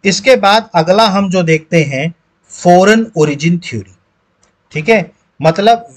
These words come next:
विदेशी उत्पत्ति का सिद्धांत। किन ऐस-, कौन ऐसे इतिहासकार रहे हैं जिन्होंने ये बताया कि राजपूत जो रहे हैं वो विदेशी रहे?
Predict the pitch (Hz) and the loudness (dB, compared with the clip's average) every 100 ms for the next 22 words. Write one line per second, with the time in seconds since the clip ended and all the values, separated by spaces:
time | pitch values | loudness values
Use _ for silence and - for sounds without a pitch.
0 | - 156 160 180 180 - 240 190 175 - | -10 -4 0 0 -2 -4 -4 -4 -8 -4
1 | 170 - 214 202 214 - 151 - 135 139 | -6 -4 -4 0 -2 -2 -10 -6 -2 -2
2 | 165 170 _ _ _ _ _ _ _ _ | -2 -8 _ _ _ _ _ _ _ _
3 | _ _ _ 226 254 262 - 170 180 170 | _ _ _ 0 0 -2 -4 -2 -2 -6
4 | - 196 240 180 180 175 208 170 165 147 | 0 0 0 -2 -4 -2 -6 -6 -8 -2
5 | 165 170 175 170 147 143 160 175 170 156 | -2 0 0 0 0 -2 0 0 -2 -2
6 | 170 185 185 151 196 180 156 147 143 170 | 0 0 -2 0 0 0 0 2 4 2
7 | - 190 143 131 - - 180 175 165 160 | -2 -2 0 0 -4 -6 -4 -2 0 2
8 | 131 135 131 175 180 160 - 123 - 107 | 0 -4 -6 -4 -4 -8 -8 -8 -10 -16
9 | 101 | -20